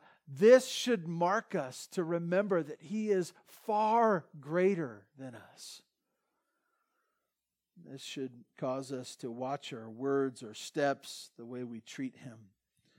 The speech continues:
the familiarity of how we come to him in worship. Well, uh, we go from looking at, uh, watching our step worship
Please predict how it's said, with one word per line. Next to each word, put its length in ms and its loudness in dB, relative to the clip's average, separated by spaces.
the 80 -18
familiarity 1000 0
of 400 -12
how 240 0
we 200 -2
come 400 -4
to 140 -12
him 340 -14
in 160 -12
worship. 460 -12
Well, 300 6
uh, 380 0
we 140 -4
go 320 4
from 420 -6
looking 420 -2
at, 240 -4
uh, 260 -10
watching 640 -2
our 200 -6
step 480 -4
worship 640 -4